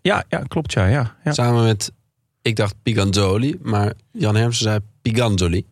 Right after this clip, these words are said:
Speaker 1: Ja, en, eh, achter, achter Stiertje, achter Del Toro.
Speaker 2: Ja.
Speaker 1: Maar,
Speaker 2: Dat is wel een paar
Speaker 1: eh,
Speaker 2: maal.
Speaker 1: ja, dat is, hij is wel, eh, wat, hoe oud is hij? Twintig pas.
Speaker 2: Ja.
Speaker 1: Dat is nog wel, eh, een, een Italiaanse, eh, hoop in bange dagen, want voor de
Speaker 2: Ja.
Speaker 1: rest, ja, Italië.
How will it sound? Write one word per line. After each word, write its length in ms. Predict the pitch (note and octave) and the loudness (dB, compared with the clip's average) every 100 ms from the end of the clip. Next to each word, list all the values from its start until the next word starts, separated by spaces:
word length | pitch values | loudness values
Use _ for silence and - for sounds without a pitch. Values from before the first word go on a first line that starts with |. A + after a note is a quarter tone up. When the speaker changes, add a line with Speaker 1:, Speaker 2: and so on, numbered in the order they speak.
| _ _ _ _ | _ _ _ _
Speaker 1:
Ja, 260 | C3 A#2+ - | 0 0 -2
en, 260 | - A2+ G#2+ | 0 2 4
eh, 260 | G2+ F#2+ | 2 2
achter, 520 | - A2 - F#2+ F2+ F2+ | 0 -2 0 2 2 2
achter 240 | - - | 0 -4
Stiertje, 460 | - C#3 C#3+ G#2+ G2 | -2 -2 0 0 0
achter 280 | B2+ - | -2 -2
Del 140 | G2+ F2+ | -2 0
Toro. 320 | A#2+ G2+ F#2 | 0 0 0
Speaker 2:
Ja. 400 | - D#2 C#2+ C2 - _ _ _ - - - - _ _ | -2 -2 -4 -6 -12 _ _ _ -20 -20 -20 -20 _ _
Speaker 1:
Maar, 300 | A#2+ G2+ G#2 | 0 2 2
Speaker 2:
Dat 0 | |
is 80 | G2+ | 2
wel 120 | G2+ | 2
een 60 | G2 | 2
paar 80 | G2 | 2
Speaker 1:
eh, 60 | |
Speaker 2:
maal. 180 | F2 E2+ | 0 0
Speaker 1:
ja, 140 | A2 G2+ | 2 2
dat 160 | A#2+ | 0
is, 140 | A#2+ - | -2 -2
hij 160 | C3 | -2
is 80 | C#3+ | 0
wel, 480 | A2+ F2+ F2 F2 F2 | 2 4 4 4 2
eh, 80 | F#2+ | 0
wat, 100 | G#2+ - | -2 -4
hoe 280 | C3 B2+ | -2 0
oud 120 | B2 C#3+ | 0 -2
is 60 | |
hij? 80 | F3 | -6
Twintig 360 | - - E3 A2 | -4 -4 -2 -2
pas. 320 | - E2+ - _ _ _ - - - | -2 -4 -6 _ _ _ -20 -20 -16
Speaker 2:
Ja. 100 | - | -4
Speaker 1:
Dat 120 | C3 A2 | -2 0
is 100 | G2 | 2
nog 120 | F#2 | 2
wel, 380 | F#2+ F#2+ F#2+ F#2+ | 4 4 4 4
eh, 360 | F#2+ F#2+ F#2 - | 2 2 0 0
een, 240 | G#2+ - | -2 -2
een 200 | A#2 G2 | -4 -2
Italiaanse, 640 | B2 A2+ A2 A2 G#2+ - A2+ G#2+ G#2 G#2 G#2 A2 - | 0 0 2 2 0 0 0 2 0 0 0 -2 -4
eh, 460 | A2+ G#2 G#2+ A2 | -4 -2 -2 -2
hoop 260 | A2+ B2 A2 | 2 2 2
in 120 | B2+ | 2
bange 220 | A#2 A#2 | 2 2
dagen, 340 | A2 G#2 B2 - | 0 0 -2 -4
want 140 | G2+ | -4
voor 140 | - G2 | -2 -2
de 60 | |
Speaker 2:
Ja. 80 | B2+ | 0
Speaker 1:
rest, 220 | G#2+ - - | -2 -6 -10
ja, 160 | A2+ | -8
Italië. 480 | G2 - D3 C3 B2+ | -6 -4 -4 -2 -2